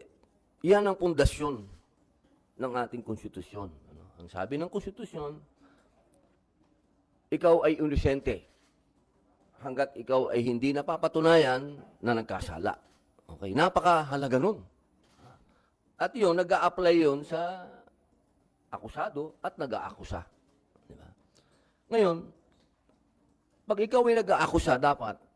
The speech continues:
para sa akin, ano, hindi, hindi ka dapat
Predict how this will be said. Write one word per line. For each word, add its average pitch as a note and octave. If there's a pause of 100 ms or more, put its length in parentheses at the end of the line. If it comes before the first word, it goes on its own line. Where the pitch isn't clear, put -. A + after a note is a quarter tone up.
(880)
para A2+
sa F3+
akin, D3+
ano, D3
hindi, D#3+
hindi E3+
ka E3
dapat C#3